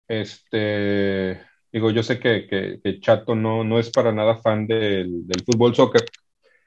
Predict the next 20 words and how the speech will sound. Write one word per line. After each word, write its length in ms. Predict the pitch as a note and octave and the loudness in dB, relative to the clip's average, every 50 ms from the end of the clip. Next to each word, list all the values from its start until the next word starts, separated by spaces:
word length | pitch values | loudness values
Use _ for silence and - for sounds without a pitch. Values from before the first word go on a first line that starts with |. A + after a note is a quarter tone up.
| _ _ _ _ _ _ _ _ - | _ _ _ _ _ _ _ _ 4
pero 680 | B2 A#2 A2+ A2 A2 A2 A2+ A2 A2 A2 A2 A2 - - | 6 6 6 6 6 6 4 4 4 4 2 0 -2 -2
este 260 | A2+ A2+ A2+ - C3 B2+ | -4 -4 0 4 4 6
año 520 | B2 B2 B2 B2+ B2+ B2+ C3 C3 C3 - - | 6 6 6 6 6 4 4 2 0 -4 -6
en 680 | G#2+ G2+ G2 F#2+ F#2 F2+ F2+ F2 F2 E2+ E2+ E2+ E2+ E2+ E2 | -4 -2 -2 0 -2 -2 -4 -6 -6 -8 -8 -8 -10 -8 -8
diciembre, 580 | E2 - - - A#2 B2+ C3 C3 B2 A#2+ A#2+ | -10 -10 -6 -2 2 2 2 2 2 0 -2
noviembre, 400 | A2 G#2 G2 G#2 A2+ A2+ A2+ A#2 A2+ | -2 0 0 2 0 2 2 0 0
diciembre, 640 | G#2+ - - C3 B2 A#2+ A2+ B2 B2 A#2+ A#2+ - - | 0 -2 0 0 0 2 2 2 2 2 2 2 2
hay 420 | G2 F#2+ F#2+ G2 G2+ G2 G2 G2 F#2+ | 2 2 2 2 0 -2 -2 -2 -4
mundial 560 | G2 G2+ G2+ G2+ F#2+ A2 G#2+ G#2+ A2 A2 G#2+ | -2 -2 -2 0 2 4 4 4 4 4 0
en, 400 | G#2 G2+ F#2+ F#2+ F#2 F2+ F2+ - - | 0 0 0 -2 -2 -4 -8 -10 -6
en 160 | G2 F#2+ F#2 | -4 -4 0
Qatar, 480 | - A2 G#2+ - C#3 C3+ B2+ - - - _ _ _ _ _ _ _ _ _ _ _ _ _ _ _ - | 0 0 2 6 6 6 6 6 0 -6 _ _ _ _ _ _ _ _ _ _ _ _ _ _ _ 0
y 160 | C3 B2 A#2 | 0 0 2
coincide 760 | - C#3 B2 B2 B2 A#2 - - D#3 D3+ D3 D#3+ E3+ E3 E3 | 4 4 6 6 4 2 2 4 6 6 8 6 4 2 2
que 320 | - B2+ A2+ A2+ A2+ A2+ - | 0 2 2 2 2 2 2
un 200 | B2+ B2+ C#3 C3 | 2 2 2 4
fin 200 | - D#3 C#3+ C#3+ | 2 2 2 4
de 80 | D#3 - | 2 0
semana 500 | - C#3 C3 C3 C3+ C3+ C3+ C#3 C3+ C3+ | 2 2 2 4 4 4 4 4 4 4
antes 720 | C#3 C3+ C3 _ - C3+ C#3 D3+ D3+ - - - - _ | 2 2 0 _ -2 -2 -2 -2 -4 -12 -20 -20 -20 _